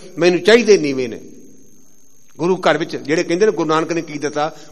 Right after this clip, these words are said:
ਗੁਰੂ ਨਾਨਕ ਨੇ ਕ੍ਰਾਂਤੀ ਦਿੱਤੀ ਹੈ, ਨੀਵਿਆਂ ਨੂੰ ਉੱਚੇ ਕੀਤਾ ਜੇ। ਇਹ ਵੱਡਾ ਕੰਮ ਜੀ ਉਹਦਾ। ਪਾਤਸ਼ਾਹ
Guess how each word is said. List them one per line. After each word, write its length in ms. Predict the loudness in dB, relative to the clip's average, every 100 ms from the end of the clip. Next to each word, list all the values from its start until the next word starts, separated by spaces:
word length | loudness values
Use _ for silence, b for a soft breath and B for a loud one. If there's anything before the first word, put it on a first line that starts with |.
| -4
ਗੁਰੂ 180 | 0
ਨਾਨਕ 320 | 4 4 4 4
ਨੇ 140 | 4
ਕ੍ਰਾਂਤੀ 440 | 4 4 4 2
ਦਿੱਤੀ 340 | 0 -2 2 2
ਹੈ, 140 | 2 B B
ਨੀਵਿਆਂ 380 | 2 6 6 6
ਨੂੰ 100 | 4
ਉੱਚੇ 240 | 2 -2 -2
ਕੀਤਾ 300 | -6 -8 -8
ਜੇ। 140 | -12 -16 -20 -20 -20 -6 0
ਇਹ 100 | 2
ਵੱਡਾ 280 | 2 2
ਕੰਮ 240 | 0 -4 -6
ਜੀ 80 | -8
ਉਹਦਾ। 240 | -10 -12 -16 -20 -20 -20 -20 -20 -20 -20 -20 -20 -20 -20 -20 -8
ਪਾਤਸ਼ਾਹ 720 | 2 2 2 0 -2 -4 -12